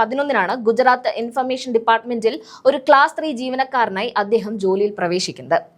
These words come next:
നരേന്ദ്രമോദി ഗുജറാത്ത് മുഖ്യമന്ത്രി ആയതോടെ നിയമങ്ങളെല്ലാം മരവിപ്പിച്ചുകൊണ്ട് സഹോദരന് സ്ഥാനക്കയറ്റങ്ങൾ ലഭിച്ചു. ഗുജറാത്ത് സിവിൽ സർവീസ് റൂൾസ് നയൻടീൻ സിക്സ്റ്റി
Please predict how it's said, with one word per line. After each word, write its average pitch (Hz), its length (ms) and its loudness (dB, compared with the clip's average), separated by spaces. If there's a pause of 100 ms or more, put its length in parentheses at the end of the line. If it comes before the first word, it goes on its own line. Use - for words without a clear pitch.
(200)
നരേന്ദ്രമോദി 262 680 4
ഗുജറാത്ത് 247 440 2
മുഖ്യമന്ത്രി 247 440 -2 (120)
ആയതോടെ 233 400 2 (120)
നിയമങ്ങളെല്ലാം 247 760 0
മരവിപ്പിച്ചുകൊണ്ട് 226 680 0 (460)
സഹോദരന് 285 720 4
സ്ഥാനക്കയറ്റങ്ങൾ 214 800 -4
ലഭിച്ചു. 156 300 -6 (320)
ഗുജറാത്ത് 359 540 6
സിവിൽ 302 280 2 (100)
സർവീസ് 311 400 0
റൂൾസ് 269 260 -2 (240)
നയൻടീൻ 277 340 -2 (100)
സിക്സ്റ്റി 285 320 -10